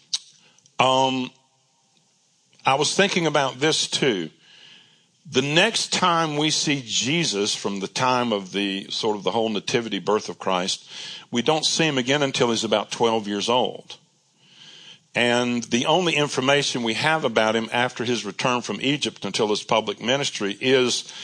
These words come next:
uh, the story about him traveling to Jerusalem with his family to celebrate the Passover, when he went with a large extended family.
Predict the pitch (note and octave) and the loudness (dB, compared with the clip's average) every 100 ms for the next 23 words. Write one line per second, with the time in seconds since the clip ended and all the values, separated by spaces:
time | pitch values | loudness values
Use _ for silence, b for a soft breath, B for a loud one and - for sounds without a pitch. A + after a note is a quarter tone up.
0 | B B B - A2 A#2 - - F3+ E3 | B B B -2 0 0 0 2 4 4
1 | C#3 - A#2+ A2 A#2+ B2 C3 - - B | 2 -2 -4 0 2 2 0 -4 -10 B
2 | B B B B _ - D#3+ D3+ - D3 | B B B B _ 0 0 2 4 4
3 | C#3 C#3 C3+ A2+ A#2 C#3 C#3 C3+ B2 A2+ | 4 0 -2 -2 2 4 4 0 0 0
4 | A2 - C#3+ D3+ C#3+ A#2+ G#2 - B2 A2+ | 0 0 2 2 0 -2 -4 2 2 4
5 | A2 - - D#3 D#3 - G2 F2 G2+ G2+ | 0 0 -2 0 2 2 2 0 -2 -2
6 | G2 A2 C3+ A#2 G#2+ A2 A#2+ A2+ - A#2+ | -2 0 -2 0 2 4 2 -2 -4 -4
7 | A#2 G2+ - A#2 F#2+ G2+ | -4 -4 0 0 0 -4